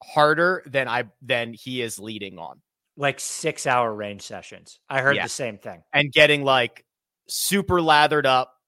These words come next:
Speaker 1: pl-, uh, walking at Medalist all the time, um, swi-, going at things hard. Uh, again, I, I, I, that's, I'm just t-, passing the message on of what I've heard, but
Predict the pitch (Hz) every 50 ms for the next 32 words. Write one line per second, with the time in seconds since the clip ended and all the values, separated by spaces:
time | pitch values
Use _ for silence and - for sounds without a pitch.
0 | _ _ - - 160 156 - - 139 127 123 131 139 156 160 160 - 175 160 156
1 | 156 151 147 147 _ _ 139 139 139 139 139 139 135 135 131 131 131 - - -
2 | 143 139 139 131 139 - - 135 120 117 117 113 113 113 110 - _ _ _ _
3 | _ _ 123 127 127 127 123 117 113 110 107 104 101 - _ - - - - -
4 | - 170 175 175 165 123 160 151 156 160 151 143 143 - - 147 135 131 - -
5 | - 135 135 127 120 120 113 120 - _ _ _ _ _ _ _ - 123 - 156
6 | 143 175 165 143 113 98 - _ _ _ _ _ _ _ _ _ _ _ _ _
7 | _ _ _ _ 107 117 113 - 120 143 160 156 - - 135 156 180 190 185 -
8 | _ _ _ _ - 147 147 - 156 143 143 - - 185 - _ - - 185 202
9 | 196 - 202 190 190 190 - 180 160 180 180 170 151 139 160 160 156 147 139 -
10 | - 156 165 185 214 240 240 - _ _ _ _ - 170 170 165 156 - _